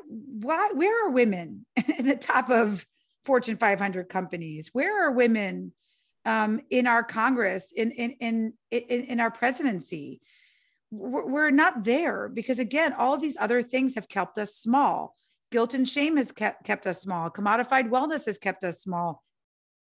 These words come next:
Not being unavailable from our roles as a parent, partner, and or professional has kept us small. Our responsibilities have kept us small. Unpaid labor has kept us small.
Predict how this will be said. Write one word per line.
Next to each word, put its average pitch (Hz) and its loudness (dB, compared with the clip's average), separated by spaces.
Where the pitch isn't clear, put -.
Not 277 2
being 277 2
unavailable 247 4
from 233 -2
our 220 2
roles 233 2
as 220 -4
a 214 -4
parent, 240 0
partner, 226 0
and 233 2
or 240 2
professional 254 0
has 190 -4
kept - -6
us 170 -4
small. 170 -6
Our 214 2
responsibilities 233 0
have 180 -12
kept - -6
us 160 -8
small. 165 -4
Unpaid 226 -4
labor 254 0
has 202 -2
kept 180 -10
us 165 -12
small. 160 -14